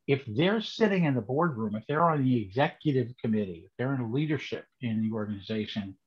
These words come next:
let them start taking that message in. Because a lot of times what happens is, you know, "I've got a great idea. This is what we wanna do for my department.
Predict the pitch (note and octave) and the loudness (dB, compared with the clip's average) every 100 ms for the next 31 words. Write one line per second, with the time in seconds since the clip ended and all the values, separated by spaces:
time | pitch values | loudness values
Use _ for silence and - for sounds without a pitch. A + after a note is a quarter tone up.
0 | _ _ _ _ _ _ - B2 G#3+ - | _ _ _ _ _ _ -2 2 2 6
1 | F#3+ A3+ A3 - C3 B2 D#3 D3+ C#3+ B2 | 8 8 6 2 2 2 0 2 2 2
2 | A#2 A2 E3+ G3+ A#2 G2 - - _ _ | 0 0 -2 -2 -4 -4 -8 -14 _ _
3 | B2 A2 F2+ - - - - _ - A#2 | -2 -2 -4 -10 -16 -16 -16 _ -4 -2
4 | C#3 A#2+ A2+ G#2+ B2+ F3 A3+ A3 F3 D#3 | 2 0 0 -4 0 2 2 2 2 2
5 | D3+ B2 B2+ B2 A#2+ B2+ B2 B2 B2 A2+ | 0 0 0 0 -2 0 -2 -2 -2 0
6 | B2+ D#3 D#3 C3+ A2+ C3+ A#2+ G#2+ A#2 B2 | 2 4 4 2 0 0 0 0 -2 -2
7 | C3 C3+ C#3+ C#3 B2+ C3 A2+ B2+ A#2+ A#2 | -4 -6 -4 -2 2 2 2 0 -2 0
8 | G#2 C#3 F#3 F3+ E3+ E3 E3+ B3 A2 | 2 6 6 4 4 6 6 4 -6